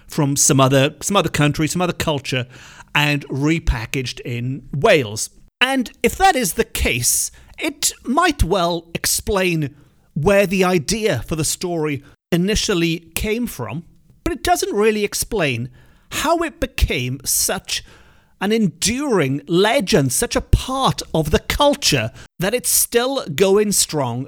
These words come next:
today. Well, we're gonna have a very quick history lesson here and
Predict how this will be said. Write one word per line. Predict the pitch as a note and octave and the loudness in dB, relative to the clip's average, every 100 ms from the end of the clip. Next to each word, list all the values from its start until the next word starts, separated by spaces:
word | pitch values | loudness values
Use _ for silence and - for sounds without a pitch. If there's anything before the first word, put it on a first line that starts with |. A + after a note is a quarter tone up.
| - | -2
today. | A3 F#3+ F4 D4+ - F#3+ | 0 0 0 -2 -4 2
Well, | D4 D#4 | 4 4
we're | A#3+ C#4+ | 4 2
gonna | C4+ | 4
have | B3 A#3+ | 2 2
a | |
very | E3+ - D4 D4 D4 B3+ - - - | -2 -2 0 0 -2 -4 -8 -10 -4
quick | - G#3+ - - - - - _ _ | 0 -2 -2 -10 -10 -20 -20 _ _
history | - B3+ - - F3+ | 0 2 2 4 4
lesson | C3 G2+ - B2 | 4 0 -2 -4
here | A#2 A#2 B2+ - _ - | -2 -4 -4 -14 _ -2
and | D3+ E3+ C#3+ | 0 0 -2